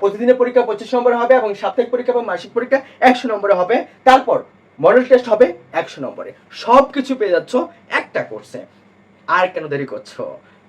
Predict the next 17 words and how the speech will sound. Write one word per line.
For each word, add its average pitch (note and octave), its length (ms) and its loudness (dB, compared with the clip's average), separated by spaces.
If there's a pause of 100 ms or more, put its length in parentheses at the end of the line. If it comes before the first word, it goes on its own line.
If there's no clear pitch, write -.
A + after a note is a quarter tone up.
তোমার G#3 260 4
প্রস্তুতি G#3+ 400 -2
হোক A3 200 -2
সঠিক B3+ 420 -2 (200)
এবং F3+ 260 -4
তোমার A#3+ 200 2
প্রস্তুতি G#3 300 -2
হোক F3+ 180 -2
গুছানো। B2 460 -12 (420)
ঘরে F#3 220 8
বসেই A#3 400 4 (240)
নিবন্ধন A3 500 0
প্রস্তুতি F3 400 -10
নিয়ে C3 340 -2 (260)
তুমি G#3+ 160 -2
হয়ে F3+ 200 2
যাও B2 260 -4